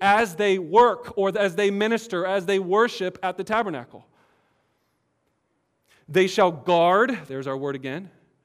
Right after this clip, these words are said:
"all the furnishings of the tent of the meeting and keep guard," there it is again, "over the people of Israel as they minister at the tabernacle." And there's our word again, to work or to worship or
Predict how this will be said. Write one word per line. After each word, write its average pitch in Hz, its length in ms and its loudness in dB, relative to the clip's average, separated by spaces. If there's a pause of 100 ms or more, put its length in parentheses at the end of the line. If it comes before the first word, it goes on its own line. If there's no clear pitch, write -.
(220)
"all 185 240 2
the 190 100 -2
furnishings 208 600 -2
of 175 80 -4
the 160 80 -6
tent 185 320 -6
of 185 80 -8
the 175 80 -4
meeting 190 340 -2
and 175 200 -8
keep - 260 -8
guard," 170 400 0
there 143 140 -6
it 139 80 -8
is 127 100 -12
again, 131 400 -14 (800)
"over 185 240 2
the 175 80 0
people 202 460 -2
of 175 120 -4
Israel 196 440 -2
as 170 160 -4
they 175 180 0
minister 180 880 -6 (480)
at 147 140 -4
the 160 60 -8
tabernacle." 170 580 -2
And 120 80 -14
there's 139 160 -8
our 151 100 -6
word 165 220 -4
again, 156 320 -4
to 151 240 -6
work 180 560 -2
or 170 140 -6
to 156 200 -10
worship 151 600 -6
or 147 260 -10